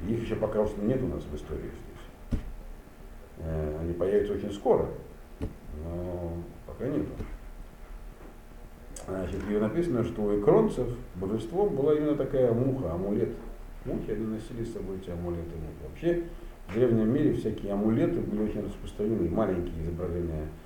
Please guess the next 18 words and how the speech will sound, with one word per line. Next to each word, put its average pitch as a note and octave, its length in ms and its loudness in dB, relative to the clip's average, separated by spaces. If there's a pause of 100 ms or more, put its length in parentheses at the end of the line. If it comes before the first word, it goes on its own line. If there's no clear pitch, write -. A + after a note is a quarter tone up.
(160)
у F2+ 80 -4
японцев, D3 500 4
это A2+ 140 4
вообще A2 220 2
дошло F2+ 460 0
до D#2+ 720 2
искусства - 440 -6
высокого. C#2+ 480 -8
Всякие D2+ 400 -10
поясные E2+ 340 -4
пряжки A2 440 -2
нетские, E2+ 500 -6 (500)
всякие D#2+ 560 -4
другие G2+ 140 -2
фигурки F2+ 400 -2
маленькие. D#2 500 -4 (720)
Это C3 240 2
всё, E3 560 4